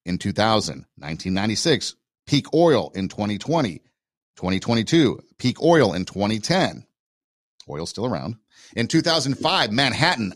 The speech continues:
underwater by twenty fifteen. Nineteen seventy, urban citizens will require gas masks by nineteen eighty-five. In nineteen seventy, predicted nitrogen buildup will make all land unusable.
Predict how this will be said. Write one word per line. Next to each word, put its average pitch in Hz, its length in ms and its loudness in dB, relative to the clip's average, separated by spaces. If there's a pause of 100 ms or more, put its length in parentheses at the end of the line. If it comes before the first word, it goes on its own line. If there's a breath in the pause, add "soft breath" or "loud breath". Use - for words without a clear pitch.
underwater 147 640 4
by 98 160 -4
twenty 170 380 -2
fifteen. 156 920 -4 (880)
Nineteen 98 360 -2
seventy, 113 520 2 (160)
urban 143 320 4
citizens 127 760 2
will 104 200 0
require 113 400 2
gas 156 520 0
masks 101 460 -2
by 92 140 -2
nineteen 104 480 -2
eighty-five. 107 840 -2 (680)
In 80 80 -6
nineteen 95 340 -2
seventy, 135 460 2
predicted 98 640 -4 (100)
nitrogen 113 640 0
buildup 101 360 0
will 101 80 -2
make 104 240 0 (140)
all 180 340 6
land 160 460 0
unusable. 135 840 2